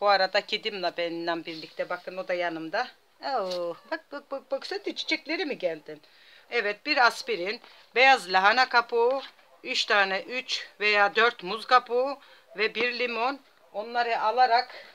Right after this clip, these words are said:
e, bir tencerenin içerisine doğrayıp dolduruyoruz. Üzerlerine kaynatılmış suyu koyup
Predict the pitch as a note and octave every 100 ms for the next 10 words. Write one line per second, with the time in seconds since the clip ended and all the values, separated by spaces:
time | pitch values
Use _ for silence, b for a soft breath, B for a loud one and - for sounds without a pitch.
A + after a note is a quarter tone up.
0 | - F#3+ G3 F#3+ A#3 A#3 A#3+ A#3 A3+ A3+
1 | A3 G#3+ G#3+ A#3+ A3+ - A3+ A3 A#3 -
2 | B - A3+ A#3 A#3 A3+ A3+ A#3+ B3 A3+
3 | G#3+ G#3 G3 B3 - - B B - A3+
4 | A#3+ A3+ G#3 F3 F3 G#3 A#3 A#3 A3 F#3
5 | E3+ D#3+ - G#3+ F3 G#3+ B3 C4